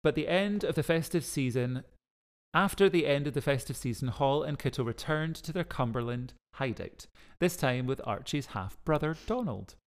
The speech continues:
Much like his brother, he also had a criminal record for burglary,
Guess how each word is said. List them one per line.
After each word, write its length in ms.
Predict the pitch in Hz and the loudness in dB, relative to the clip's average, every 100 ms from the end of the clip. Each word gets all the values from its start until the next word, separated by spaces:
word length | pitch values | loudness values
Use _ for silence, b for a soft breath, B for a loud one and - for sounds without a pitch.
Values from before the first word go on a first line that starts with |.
| _ B B B B B B _ _ _ _ | _ B B B B B B _ _ _ _
Much 300 | - 226 214 | 0 2 2
like 200 | 175 170 170 | 0 0 0
his 140 | 156 | -2
brother, 380 | 143 123 120 120 | 0 0 0 -4
he 280 | - 190 190 | -4 -6 -2
also 440 | 147 147 - 170 | 0 -2 -2 -4
had 320 | 127 123 117 | -4 -4 -4
a 80 | - | -8
criminal 380 | - 123 127 151 | -4 -2 -2 -2
record 480 | 123 110 - 117 - | -4 -4 -4 -6 -8
for 180 | - 110 | -10 -8
burglary, 640 | 98 147 156 160 151 147 | -2 -2 -2 -4 -4 -6